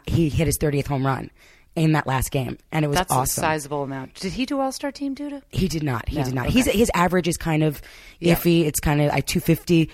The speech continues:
Speaker 1: but
Speaker 2: Yeah.
Speaker 1: he does have a lot of power.
Speaker 2: Yeah.
Speaker 1: He finally came into his own when they traded, uh, Ike Davis because he was in that competition.
Speaker 2: Ah,
Speaker 1: And
Speaker 2: yes.
Speaker 1: that made me really sad 'cause I was a huge Ike Davis fan.
Speaker 2: Yeah.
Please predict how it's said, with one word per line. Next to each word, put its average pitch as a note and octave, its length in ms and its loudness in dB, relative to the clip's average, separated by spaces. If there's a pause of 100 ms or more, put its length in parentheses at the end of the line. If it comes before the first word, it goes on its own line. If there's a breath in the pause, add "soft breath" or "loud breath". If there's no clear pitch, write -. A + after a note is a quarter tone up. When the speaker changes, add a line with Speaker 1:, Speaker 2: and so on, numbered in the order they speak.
Speaker 1:
but E3+ 80 4
Speaker 2:
Yeah. D#3+ 60 6
Speaker 1:
he F3+ 60 4
does F#3 180 6
have E3 100 2
a D3+ 60 4
lot C#3 140 4
of C3 60 -2
power. C#3+ 420 2 (100)
Speaker 2:
Yeah. D#3+ 180 0
Speaker 1:
He A3 80 4
finally A#3 260 6
came G#3 180 2
into F3+ 140 -2
his F3 100 -2
own B3 140 2
when D#3+ 100 2
they D3 80 0
traded, C#3 260 0
uh, C3 160 -2
Ike D3 180 0
Davis - 340 -2
because - 260 -6
he C#3+ 80 -2
was B2+ 140 -4
in B2+ 60 -2
that B2+ 120 -6
competition. E3+ 480 -4
Speaker 2:
Ah, E3 680 -2
Speaker 1:
And A3 120 6
Speaker 2:
yes. D4 200 6
Speaker 1:
that A3+ 60 0
made A3 140 4
me G3 60 2
really E3+ 180 2
sad D#3 220 4
'cause - 100 0
I D#3+ 40 4
was D3+ 100 2
a - 40 -2
huge - 300 -2
Ike C#3 160 -2
Davis B2 260 -2
fan. F#2+ 320 -6
Speaker 2:
Yeah. C3+ 240 -4